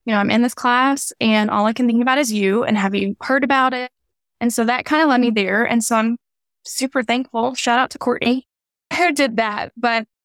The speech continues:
my journey as a speech path was I started in the skilled nursing facility. I was lucky and was able to take a job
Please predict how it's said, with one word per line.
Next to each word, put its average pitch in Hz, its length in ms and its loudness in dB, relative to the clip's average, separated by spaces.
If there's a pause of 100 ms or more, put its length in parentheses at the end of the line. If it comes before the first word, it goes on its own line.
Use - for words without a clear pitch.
(180)
my 277 240 2
journey 254 480 0
as 269 320 0
a 269 80 -8
speech - 380 -6
path 262 360 2
was 226 540 2
I 233 80 0
started 233 320 0
in 240 280 2
the 226 100 -2
skilled 226 420 -2
nursing 294 460 2
facility. 294 840 0 (340)
I 233 120 2
was 226 200 -4
lucky 240 440 0
and 240 80 2
was 226 100 0
able 226 320 -4
to 233 240 0
take 220 240 -2
a 233 60 0
job 208 420 0